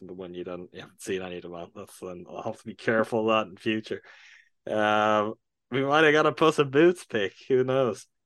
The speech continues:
Um, okay, let's go to,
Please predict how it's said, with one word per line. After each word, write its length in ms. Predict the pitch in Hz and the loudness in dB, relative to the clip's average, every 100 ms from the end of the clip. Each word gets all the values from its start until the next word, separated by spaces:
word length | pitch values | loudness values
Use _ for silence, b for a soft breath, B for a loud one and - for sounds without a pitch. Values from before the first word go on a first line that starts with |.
| _ _ _ _ _ _ _ _ _ _ _ _ _ | _ _ _ _ _ _ _ _ _ _ _ _ _
Um, 960 | 104 113 113 113 113 113 110 110 110 110 - _ _ _ _ _ _ | -2 2 4 4 2 2 2 0 -2 -6 -14 _ _ _ _ _ _
okay, 1200 | 131 127 127 123 120 - - - 110 101 87 87 80 - | -4 0 4 2 0 -6 -10 -2 0 0 -2 -6 -10 -2
let's 680 | 113 139 175 185 - - - _ _ _ _ - | 2 4 2 0 -12 -14 -18 _ _ _ _ 0
go 640 | 110 107 101 98 98 131 - - - | 4 4 4 2 2 -2 -6 -20 -12
to, 760 | 95 92 92 90 92 90 90 | -8 -4 -4 -4 -4 -4 -6